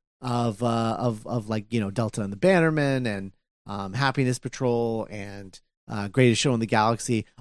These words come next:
All of these feel like Russell T Davies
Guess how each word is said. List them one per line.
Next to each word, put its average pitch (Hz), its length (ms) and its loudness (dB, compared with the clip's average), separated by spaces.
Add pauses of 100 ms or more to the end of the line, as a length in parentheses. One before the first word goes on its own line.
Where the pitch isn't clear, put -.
All 180 240 10
of 190 80 8
these 156 240 2
feel 143 540 8
like 127 240 4
Russell 127 320 0
T 117 160 -4
Davies 104 680 -2